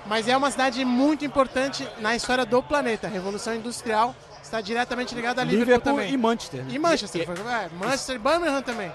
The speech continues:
Speaker 3: e são duas cidades, falando de Liverpool e Manchester, que até hoje tentam se recuperar justamente desse programa da Margaret Thatcher, porque se você visita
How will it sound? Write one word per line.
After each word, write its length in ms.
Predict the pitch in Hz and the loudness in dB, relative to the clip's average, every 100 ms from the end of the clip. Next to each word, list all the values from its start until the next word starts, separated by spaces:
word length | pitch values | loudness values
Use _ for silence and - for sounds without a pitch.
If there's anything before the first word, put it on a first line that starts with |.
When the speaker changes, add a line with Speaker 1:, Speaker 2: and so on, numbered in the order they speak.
| - | -8
Speaker 3:
e 80 | 160 | -6
são 180 | 180 165 | -4 -2
duas 280 | 180 208 | 2 2
cidades, 400 | 190 151 175 208 | 2 6 6 6
falando 240 | - 165 165 | 2 0 0
de 80 | 165 | -2
Liverpool 340 | 165 160 165 | 0 2 0
e 20 | |
Manchester, 320 | 151 175 196 | -2 -2 -4
que 80 | - | -2
até 200 | 190 254 | 0 4
hoje 320 | 226 262 208 | 4 4 0
tentam 280 | 185 180 208 | -2 -2 -2
se 140 | 214 214 | -2 -2
recuperar 420 | - 196 180 214 | -2 0 2 0
justamente 520 | 202 - 254 208 233 | 0 0 0 2 -2
desse 200 | 196 196 | -2 -4
programa 340 | 185 175 156 156 | -2 -2 0 -2
da 80 | 151 | -2
Margaret 280 | 156 160 | -2 -2
Thatcher, 300 | 156 175 196 | 0 0 2
porque 220 | 202 202 - - - | -2 -4 -6 -10 -12
se 140 | - | -4
você 240 | 185 214 220 160 | -2 2 0 0
visita 600 | 180 160 196 247 143 120 | -6 -4 -2 -2 0 -2